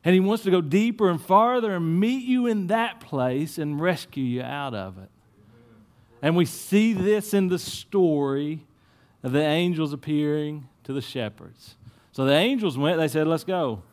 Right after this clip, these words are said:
That's not scripture, I'm just saying that. You get it. You get what I'm saying. They went. They showed up. They sang the song. They announced the armies of heaven. Verse fifteen, it says, "When the angels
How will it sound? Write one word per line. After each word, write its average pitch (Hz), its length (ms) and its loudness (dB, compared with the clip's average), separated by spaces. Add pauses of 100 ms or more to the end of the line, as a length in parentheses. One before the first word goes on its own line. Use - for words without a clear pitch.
(400)
That's 107 160 -10
not 120 200 -8
scripture, 151 380 -6
I'm 123 400 -4
just 113 200 -10
saying 110 300 -8
that. 87 220 -12 (1200)
You 127 120 -6
get 123 260 2
it. 87 80 -4
You 107 120 -8
get 123 180 -6
what 123 80 -4
I'm 113 120 -6
saying. 107 480 -6
They 101 120 -10
went. 113 360 -6 (200)
They 98 100 -14
showed 127 340 -8
up. 107 320 -8
They 107 140 -10
sang 120 380 -10
the 104 80 -10
song. 110 480 -10
They 101 100 -10
announced 117 480 -8
the 101 160 -12
armies 117 400 -6
of 101 100 -10
heaven. 107 440 -8 (2250)
Verse 139 220 0
fifteen, 190 420 2
it 156 80 -4
says, 156 160 -4
"When 160 140 0
the 156 80 2
angels 175 600 -2